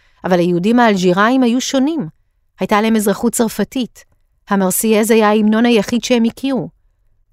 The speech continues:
זו הסיבה שרוב יהודי אלג'יר עברו לצרפת ורק מעטים עלו לישראל. משפחת פינטו, הורים ושבעה ילדים, הגיעה לישראל באמצע שנות השישים והתיישבה בבני ברק.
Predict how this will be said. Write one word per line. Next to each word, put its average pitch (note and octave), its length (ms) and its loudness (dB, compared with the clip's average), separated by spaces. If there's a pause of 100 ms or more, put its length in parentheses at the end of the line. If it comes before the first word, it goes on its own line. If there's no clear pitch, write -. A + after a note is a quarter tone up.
(120)
זו B3 240 2
הסיבה E3+ 480 0
שרוב A#3 300 0
יהודי A#3+ 280 2
אלג'יר A#3 460 0 (100)
עברו G3+ 240 2
לצרפת B3+ 680 0
ורק - 280 -2
מעטים A#3 440 -2
עלו E3 180 -2
לישראל. D3+ 580 -8 (1080)
משפחת G#4 380 -2 (100)
פינטו, A#3+ 500 -2 (400)
הורים B3 480 2
ושבעה G#3 520 -2
ילדים, G3+ 560 -4 (400)
הגיעה C4+ 260 2
לישראל C#4+ 560 0
באמצע C#4 400 -2
שנות C4+ 260 -4
השישים G#3+ 460 -4
והתיישבה G#3+ 480 -4
בבני G3+ 340 -2
ברק. - 320 -12